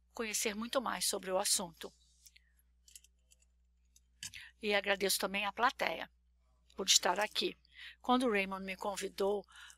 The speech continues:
para falar com os senhores, eu falei, "Embora eu seja um macroeconomista e tenha feito trabalho em fluxos financeiros, eu não sei nada sobre fluxos ilícitos de capital."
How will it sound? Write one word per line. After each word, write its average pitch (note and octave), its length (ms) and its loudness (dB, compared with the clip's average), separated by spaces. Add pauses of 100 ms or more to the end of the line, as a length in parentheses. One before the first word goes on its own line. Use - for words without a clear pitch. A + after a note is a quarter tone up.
(280)
para F#3+ 280 0 (280)
falar G3 320 0
com - 80 -4
os F#3 100 2
senhores, G#3+ 500 0 (240)
eu G#3 80 -6
falei, G3+ 220 -4
"Embora G#3 260 4
eu B3 80 0
seja G3+ 360 2
um F#3+ 100 -8
macroeconomista F#3 1160 0 (440)
e G#3+ 60 -16
tenha G#3 640 0
feito G3+ 400 0
trabalho F#3 560 -2 (260)
em G#3+ 120 -6
fluxos - 520 2 (200)
financeiros, G3+ 880 0 (280)
eu G#3+ 120 0
não G#3 100 -6
sei A#3 160 0
nada A3+ 280 0
sobre F#3+ 340 2
fluxos - 560 2 (240)
ilícitos G#3+ 720 6 (200)
de G3+ 160 4
capital." - 520 -2